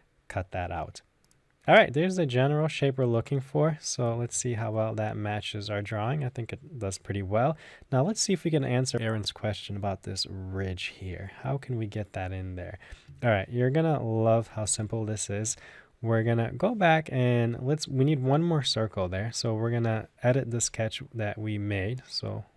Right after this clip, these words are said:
we'll go to our timeline, edit that sketch, and let's offset that circle again. So we'll go to Modify, Offset, grab that outside circle, bring it in a bit, click OK, stop sketch, and again, we'll do a split face here.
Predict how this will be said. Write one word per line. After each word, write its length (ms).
we'll 80
go 140
to 100
our 100
timeline, 640
edit 280
that 200
sketch, 540
and 100
let's 260
offset 540
that 220
circle 420
again. 380
So 160
we'll 140
go 120
to 80
Modify, 580
Offset, 640
grab 300
that 160
outside 480
circle, 360
bring 500
it 100
in 160
a 80
bit, 260
click 380
OK, 520
stop 440
sketch, 500
and 320
again, 560
we'll 180
do 260
a 140
split 460
face 440
here. 280